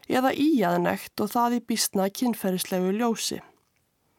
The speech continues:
Það sem kemur flestum sem þekkja til hugar þegar talað er um listaverk í World Class Laugum er eflaust málverk Lýðs Sigurðssonar sem staðsett er á áberandi stað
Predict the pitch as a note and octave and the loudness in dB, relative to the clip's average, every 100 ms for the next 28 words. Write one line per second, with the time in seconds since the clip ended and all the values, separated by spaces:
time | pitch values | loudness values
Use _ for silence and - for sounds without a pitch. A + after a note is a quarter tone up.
0 | _ _ _ _ _ _ _ _ _ _ | _ _ _ _ _ _ _ _ _ _
1 | _ - B3 C4 B3+ C4+ C4 D4+ D#4 - | _ -2 2 2 2 2 4 2 2 2
2 | C#4 C#4 C4+ C#4+ - C4+ - B3 A#3 B3 | 2 2 2 0 0 -2 0 2 2 0
3 | A3+ G#3+ F#3 F3 G3 A3 G#3 A#3 A#3 A3+ | 2 2 4 2 0 -2 0 0 2 2
4 | A3+ A3 A3 - G3 F#3 - G#3 G#3 - | 2 2 0 0 0 0 0 0 0 -2
5 | A3 G3+ - G#3 F#3 F3+ F#3+ G3 G#3+ G#3+ | -4 -4 0 0 2 2 0 0 0 0
6 | G#3+ A3 - A3+ A#3+ B3 B3 - A3+ B3 | 0 -2 0 2 2 2 -2 -2 -2 0
7 | C4 - - - A#3+ G#3+ F#3 F#3 F3+ F#3 | 0 -2 -2 0 2 2 2 0 0 0
8 | - A3 - B3 B3+ B3 A#3+ G#3 G3+ G3+ | 0 -2 0 0 0 0 -2 -2 0 2
9 | G#3+ A3 - A3+ G#3+ G3+ - F#3+ F#3 | 2 0 -2 -2 -2 -4 -2 -2 -2